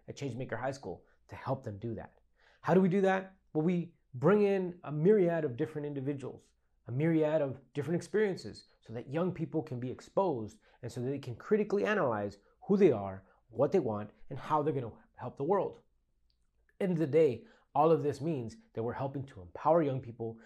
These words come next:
to become solution seekers, not just individuals that are gonna memorize content, be able to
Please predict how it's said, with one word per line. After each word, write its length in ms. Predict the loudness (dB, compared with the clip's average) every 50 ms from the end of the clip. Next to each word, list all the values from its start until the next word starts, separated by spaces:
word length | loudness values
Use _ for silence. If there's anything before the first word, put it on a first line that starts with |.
| -20 _
to 80 | -12 -12
become 260 | -12 -10 -8 -10 -10
solution 440 | -10 -12 -10 -10 -10 -10 -10 -14 -14
seekers, 420 | -14 -18 -16 -16 -16 -16 -16 -20 _ _ _ _ _ _ -12
not 360 | -10 -6 -4 -4 -4 -4 -4
just 180 | -6 -6 -6 -4
individuals 460 | -6 -6 -4 -4 -4 -6 -6 -6 -6
that 80 | -6 -8
are 40 |
gonna 120 | -8 -10 -10
memorize 640 | -8 -6 -4 -2 0 2 0 0 0 0 -2 -4 -4 -8 -14 _ _ _ _ _ _
content, 580 | -10 -6 -2 -2 -2 -2 -2 -2 -4 -4 -6 -12 _ _ _ _
be 100 | -6 -4
able 180 | -4 -4 -6 -8
to 140 | -10 -12